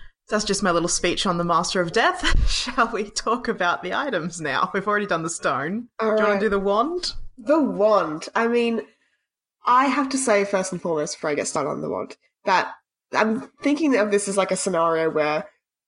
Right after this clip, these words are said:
Speaker 2: you and I have found some kind of, you know, old casket, and inside of it are these three objects, and we know what they are.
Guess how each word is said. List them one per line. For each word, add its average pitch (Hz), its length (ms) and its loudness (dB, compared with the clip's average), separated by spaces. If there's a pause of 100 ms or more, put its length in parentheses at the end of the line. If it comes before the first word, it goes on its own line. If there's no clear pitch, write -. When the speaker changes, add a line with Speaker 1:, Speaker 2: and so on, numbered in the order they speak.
Speaker 2:
you 262 200 4
and 240 80 4
I 196 380 4
have 196 180 2
found 185 300 2
some 196 140 -4
kind 170 200 -2
of, 165 160 -2
you 175 100 -4
know, 160 220 0
old 175 280 -2
casket, - 520 -2
and 147 100 -2
inside 160 380 -2
of 139 60 -4
it - 60 0
are 151 140 0
these 160 220 -2
three 165 160 -2
objects, - 420 -2
and 185 120 0
we 185 100 -2
know 185 160 4
what 180 180 0
they 139 140 -2
are. - 220 -4